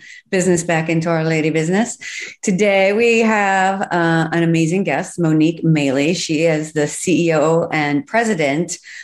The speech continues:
of a company called Articulate Persuasion.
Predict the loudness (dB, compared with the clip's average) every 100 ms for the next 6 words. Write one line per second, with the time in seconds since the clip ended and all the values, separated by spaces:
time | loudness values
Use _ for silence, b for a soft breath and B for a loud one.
0 | B -2 0 0 0 0 -2 0 -2 -2
1 | -4 -4 0 0 0 -4 -8 -6 -4 -2
2 | 0 2 0 0 2 2 2 -2